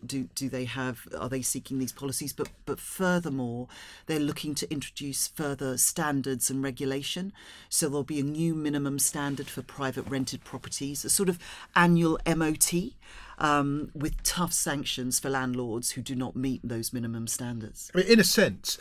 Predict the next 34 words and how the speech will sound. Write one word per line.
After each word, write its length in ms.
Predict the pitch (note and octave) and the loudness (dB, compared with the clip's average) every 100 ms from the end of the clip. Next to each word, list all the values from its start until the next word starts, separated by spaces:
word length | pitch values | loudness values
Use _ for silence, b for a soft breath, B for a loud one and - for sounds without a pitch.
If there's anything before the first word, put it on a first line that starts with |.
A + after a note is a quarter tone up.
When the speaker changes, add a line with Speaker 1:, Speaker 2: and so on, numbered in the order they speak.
| B - | B -2
Speaker 2:
that's 600 | D3 C#3 - - - - B B - - - - - - - | 2 2 0 -4 -4 -6 B B -20 -20 -20 -20 -20 -18 -4
less 360 | C3 D#3+ F3 - | 6 8 8 6
of 40 | |
a 40 | D#3 | 2
problem 300 | D3 B2 B2 | 2 0 -2
for 100 | C3 | -2
institutional 560 | A#2 - F3+ F3 A2+ | -4 2 2 2 -2
landlord 380 | G#2+ G#2 G#2 G#2+ | -4 -2 -2 -2
than 100 | A2+ | -2
it 80 | A#2 | -2
is 160 | A#2 - | -2 -2
for 400 | - B2+ A#2 G#2+ | 0 2 4 0
just 320 | - A#2 - | -2 -4 -2
a, 180 | A2+ - - | -2 -2 -4
a 40 | B2 | -2
small 200 | C3 A2 | -2 -2
business 320 | D3 B2+ A#2+ | 0 0 -2
owner 280 | G#2+ G#2 B2 | -2 -2 -2
or 240 | A2+ G#2 | -2 -2
a 20 | |
private 340 | - C3 G#2 G2+ | -4 -4 -4 -4
individual 600 | F#2+ C3+ A#2+ G#2 F2 B B | -2 -2 -2 -6 -8 B B
who's 160 | G#2+ | -10
a 40 | G2+ | -8
part-time 680 | - G#2 - - F3+ B2+ | -8 -8 -6 0 2 2
landlord. 640 | G#2 F2+ G2 F#2+ - - - B B B | 0 -6 -10 -14 -18 -16 -16 B B B
Speaker 1:
Exactly 320 | - D3 - | -2 0 0
right. 380 | B2 A#2+ A#2+ - _ - | -4 -4 -10 -16 _ -4
Yeah, 120 | C#3 | 0
Speaker 2:
In, 40 | C3 | 2
Speaker 1:
that's 140 | C3 | 2
Speaker 2:
in 100 | D3+ | 2
Speaker 1:
abs- 100 | B2+ | 4
Speaker 2:
fact, 380 | F#3 D3+ C#3+ - | 8 8 6 -6